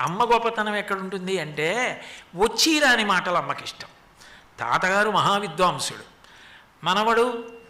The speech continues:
ఇంకా వచ్చి రాని మాటల వాడు, వాడికి ఒక చిన్న పద్యం చెప్పడం కూడా రాదు. కానీ చిన్న పద్యం కూడా చెప్పడం చేత కాని వాడు వచ్చి రాని మాటలతో పద్యం చెప్తున్నాడు అనుకోండి,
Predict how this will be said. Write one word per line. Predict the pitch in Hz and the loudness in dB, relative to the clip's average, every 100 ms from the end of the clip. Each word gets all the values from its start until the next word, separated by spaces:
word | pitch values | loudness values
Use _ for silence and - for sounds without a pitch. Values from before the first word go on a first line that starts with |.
| - | -16
ఇంకా | 180 208 | -6 0
వచ్చి | 214 196 - 262 | 2 2 2 0
రాని | 247 233 220 | 2 0 2
మాటల | 208 180 147 | 0 2 0
వాడు, | 110 98 - - 165 | 0 -4 -12 -10 -2
వాడికి | 190 214 | 0 2
ఒక | 185 - 180 | -2 -2 -4
చిన్న | 196 | -2
పద్యం | 226 196 160 214 | 0 0 2 0
చెప్పడం | 226 220 220 202 | 2 0 0 -2
కూడా | 190 185 | 0 2
రాదు. | 170 127 - - - | 2 0 -6 -16 -4
కానీ | 156 180 208 160 139 - - - - - _ - 240 | 2 4 4 2 -2 -10 -16 -16 -20 -20 _ -4 -4
చిన్న | 269 320 339 | -4 0 0
పద్యం | 254 190 185 262 294 | 0 -4 0 -2 -2
కూడా | 285 285 277 277 | -2 2 2 2
చెప్పడం | 247 254 254 254 | -2 0 0 0
చేత | 220 214 214 | -2 -2 0
కాని | 240 240 240 240 | -2 -2 -2 0
వాడు | 233 214 | 2 2
వచ్చి | 196 214 - 311 330 | 2 0 0 0 4
రాని | 302 277 | 4 4
మాటలతో | 254 233 233 233 240 247 | 4 2 2 -2 2 2
పద్యం | 220 170 233 | 0 -2 -4
చెప్తున్నాడు | 240 220 220 220 208 | -2 -2 0 -2 0
అనుకోండి, | 190 185 196 165 117 117 | -2 0 0 0 -4 -6